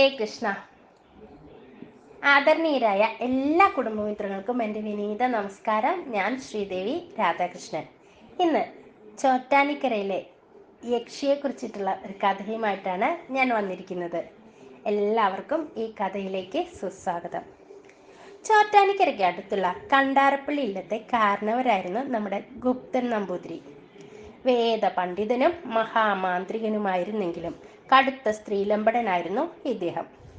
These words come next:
ഒരു കഥകളി ഭ്രാന്തൻ കൂടിയായിരുന്നു ഗുപ്തൻ നമ്പൂതിരി. ഒരു ദിവസം വൈകിട്ട് അടുത്തുള്ള തൃപ്പൂണിത്തുറയിൽ കഥകളി കാണാൻ ഇദ്ദേഹം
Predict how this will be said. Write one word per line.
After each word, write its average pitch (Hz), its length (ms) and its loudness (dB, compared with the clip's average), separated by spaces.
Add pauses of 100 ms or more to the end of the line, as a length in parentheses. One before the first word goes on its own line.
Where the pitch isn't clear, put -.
(420)
ഒരു 480 120 6 (100)
കഥകളി 240 520 6
ഭ്രാന്തൻ 196 500 2
കൂടിയായിരുന്നു 202 580 0 (160)
ഗുപ്തൻ 190 400 -4
നമ്പൂതിരി. 165 420 -6 (640)
ഒരു 427 220 6
ദിവസം 180 340 -2 (260)
വൈകിട്ട് 214 540 0 (320)
അടുത്തുള്ള 269 500 0
തൃപ്പൂണിത്തുറയിൽ 208 800 -2 (140)
കഥകളി 202 500 0
കാണാൻ 208 260 2 (240)
ഇദ്ദേഹം 190 280 -4